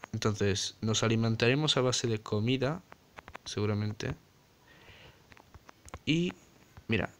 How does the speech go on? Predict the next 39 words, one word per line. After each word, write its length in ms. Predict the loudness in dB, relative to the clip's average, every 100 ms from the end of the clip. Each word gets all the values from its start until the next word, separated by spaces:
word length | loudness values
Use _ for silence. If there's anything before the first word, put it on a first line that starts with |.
| -6
tengo 200 | 2 4
un 60 | 4
montón 280 | 2 2 0
de 100 | 0
cosas 320 | 0 -2 -2
para 200 | 0 0
hacer 240 | 0 -2
para 120 | -2
el 60 | -2
próximo 400 | -2 -4 -2 -2
episodio, 640 | -2 -2 0 2 4 2 0 -4
bueno, 220 | -4 -4 -6 _ -20 -20 _
para 300 | -2 2 2
los 180 | 2 0
siguientes 400 | 0 0 0 0
episodios, 680 | -2 -4 -4 -2 0 -2 -6 -18 -18 -18 -18 -16 -8
estarán 340 | -4 2 2 4
mañana, 480 | 2 2 2 0 -4 -10
¿vale? 260 | -2 0 0
Este 500 | -2 0 2 4 4
lo 100 | 2
he 40 | 0
subido 340 | 0 2 2
hoy, 100 | 2
pues 480 | 0 -4 -4 -4 -8 -12 -14 -6
luego 220 | -2 0
mañana 420 | 0 0 0 0
y 40 | 0
mañana. 360 | 0 0 -2 -6 -14 -14 -6
Será 300 | 0 2 0 -4 -20 -20 -20 -20 _ _ _ -4
hacer 420 | 0 2 2 -2 _ -20 -2
un 160 | 2 6
huerto 320 | 6 6 4
mucho 300 | 4 4 2
más 160 | 0 2
grande, 400 | 0 0 -2 -4 -8
¿vale? 240 | -2 -2 -2 -8 -20 -20 -20 -20 -14
O 40 |
sea, 340 | -4 0 2